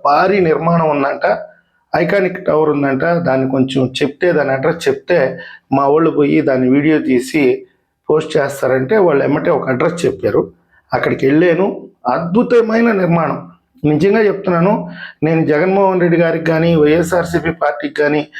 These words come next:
వైఎస్ఆర్సీపీ కార్యకర్తలకు కానీ ఈ సందర్భంగా హృదయపూర్వకంగా క్షమాపణలు అడుగుతున్నాను.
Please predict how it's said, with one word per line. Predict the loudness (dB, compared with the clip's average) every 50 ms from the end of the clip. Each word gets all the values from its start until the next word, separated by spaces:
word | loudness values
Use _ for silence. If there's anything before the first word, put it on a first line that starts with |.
| -14 -14 -12 -2 0
వైఎస్ఆర్సీపీ | 2 4 4 4 2 2 0 0 0 0 0 -2 0 0 0 0
కార్యకర్తలకు | 0 -2 -2 0 0 0 0 0 -2 -2 0 0 0 -2 0
కానీ | -2 -2 0 0 0 0 -2 -2 -6 -10 -14 -20 _ _ _ _ _ -2
ఈ | 0 0 0
సందర్భంగా | 2 0 0 2 2 2 0 0 0 0 0 2 2 2 2 2 0 0 0
హృదయపూర్వకంగా | 0 2 2 4 2 2 0 0 2 2 4 4 2 0 0 0 0 0 2 2 2 0
క్షమాపణలు | 0 -4 -8 -8 -4 -2 0 2 2 0 0 0 -2 0
అడుగుతున్నాను. | 0 0 0 -2 -2 -4 -4 -4 -6